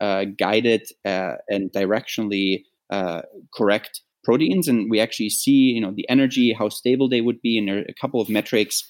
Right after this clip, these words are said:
uh, that we show, uh, in the ProGen paper, uh, that the proteins that this model generates are much more likely to be viable,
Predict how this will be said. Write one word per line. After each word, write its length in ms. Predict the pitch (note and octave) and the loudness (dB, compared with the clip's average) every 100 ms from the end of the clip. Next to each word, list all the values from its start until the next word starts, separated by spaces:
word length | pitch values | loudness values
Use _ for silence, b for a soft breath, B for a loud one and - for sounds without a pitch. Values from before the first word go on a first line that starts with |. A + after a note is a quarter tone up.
| b b _ | b b _
uh, 320 | G#2+ G#2 G2 F#2+ - | 0 2 2 0 0
that 120 | G2+ | 0
we 80 | G2 | 0
show, 580 | - D3 D3+ C3+ B2+ - _ - | 0 4 4 4 2 -4 _ -4
uh, 140 | G#2 - | -4 2
in 140 | A#2+ | 4
the 60 | A2+ | 4
ProGen 460 | - A2 G#2+ F#2+ - | 4 2 2 -2 0
paper, 500 | A#2 A#2+ A2 G2+ - _ - | 0 4 2 2 -4 _ -4
uh, 240 | G2+ F#2 E2+ G#2 | -2 -2 -2 0
that 260 | G#2+ F#3 - _ - F2 A2+ | 0 0 -10 _ -20 -4 0
the 200 | G2 - | 0 2
proteins 460 | C3 C3+ B2 A2+ - | 2 4 4 2 0
that 140 | F#2+ | -6
this 140 | A2 | -4
model 300 | A#2 G2+ G2 | 0 2 2
generates 440 | G2 G2+ A2+ C3 - | 0 0 2 2 2
are 100 | G2+ | 2
much 260 | A2 - | 2 4
more 240 | B2+ G2 F#2 | 4 2 2
likely 400 | G2+ G2 - B2+ | 2 2 2 0
to 80 | A#2 | 0
be 140 | G2 F2+ | -2 -2
viable, 640 | - G2+ B2 D3 E3+ F#3+ | 0 2 2 2 2 0